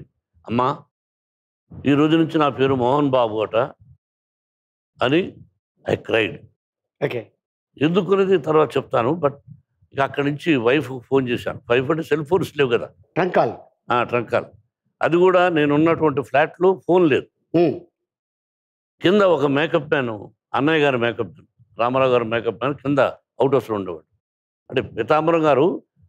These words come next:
Speaker 1: వాళ్ళ అసిస్టెంట్, కొద్ది రోజులు ఇతను కూడా వేసేవాడు.
Speaker 2: ఓకే.
Speaker 1: వాళ్ళు ఎంతసేపటికి తీరు నాలుగైదు సార్లు, నాలుగైదు సార్లు వాడు విసుకుంటున్నాడు. "సార్ ట్రంక్ కాల్ ఏదో", అతను ట్రంక్ కాల్ బుక్ చేయాలి కదా, లైట్నింగ్ కాల్ కూడా ఉండేది. ట్రంక్ కాల్కే డబ్బు లేదంటే లైట్నింగ్ కాల్ ఎక్కడ? మొత్తం మీద సరే ఏదో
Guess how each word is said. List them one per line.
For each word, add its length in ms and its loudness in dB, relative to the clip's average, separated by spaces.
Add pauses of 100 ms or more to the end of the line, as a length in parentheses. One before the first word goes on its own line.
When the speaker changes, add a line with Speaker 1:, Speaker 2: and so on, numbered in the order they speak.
(160)
Speaker 1:
వాళ్ళ 140 2
అసిస్టెంట్, 400 -2
కొద్ది 260 -2
రోజులు 160 2
ఇతను 140 0
కూడా 160 2
వేసేవాడు. 600 -2
Speaker 2:
ఓకే. 240 -6 (420)
Speaker 1:
వాళ్ళు 180 0
ఎంతసేపటికి 540 0
తీరు 320 4
నాలుగైదు 300 2
సార్లు, 320 0
నాలుగైదు 300 0
సార్లు 240 2
వాడు 160 2
విసుకుంటున్నాడు. 800 -2 (720)
"సార్ 300 2
ట్రంక్ 220 -2
కాల్ 140 2
ఏదో", 240 0
అతను 240 -2
ట్రంక్ 280 -4
కాల్ 120 0
బుక్ 260 -4
చేయాలి 180 2
కదా, 140 -6 (1040)
లైట్నింగ్ 420 0
కాల్ 160 2
కూడా 180 4
ఉండేది. 300 0
ట్రంక్ 480 -8
కాల్కే 280 2
డబ్బు 200 2
లేదంటే 280 2
లైట్నింగ్ 360 -2
కాల్ 140 0
ఎక్కడ? 220 -2
మొత్తం 400 -2
మీద 180 2
సరే 240 2
ఏదో 240 0